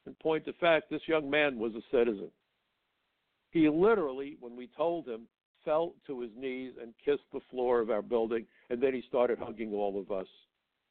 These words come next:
There wasn't a dry eye in my office. It was one of my happiest days and one of the happiest days for everybody on duty that day. We're not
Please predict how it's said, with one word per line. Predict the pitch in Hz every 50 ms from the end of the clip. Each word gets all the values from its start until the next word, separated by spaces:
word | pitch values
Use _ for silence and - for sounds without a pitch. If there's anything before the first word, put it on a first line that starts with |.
| _ _ -
There | 143 139
wasn't | 135 151 151 131 123 135 127
a | 120
dry | 110 98 110 143 143 143 143
eye | 143 135 135 139 135
in | 131 127 117
my | 117 120 120 123
office. | 117 113 113 113 110 - 104 90 - _ _ _ _ _ _ _ _ -
It | 143
was | 143 139 113
one | 120 139 160 160
of | 151 139
my | 139 151 185 190 170
happiest | 135 139 131 120 - 131 117 110 104 - -
days | 135 127 135 151 151 131
and | 147 139
one | 147 165 175
of | 170 151
the | 139
happiest | 127 170 185 185 - 170 156 - -
days | 165 165 175 165 -
for | - 190 -
everybody | 175 190 185 202 175 131 180 180 175 170 165
on | 156 156 156 127
duty | 143 160 196 185 160 143
that | 110 113 104 95 - -
day. | 107 98 101 - _ _ _ _ _ _ _ _ _ _ _ _ _ _ _ _ _ _ _ _ _ _ _ _ _
We're | 196 226 233
not | 240 233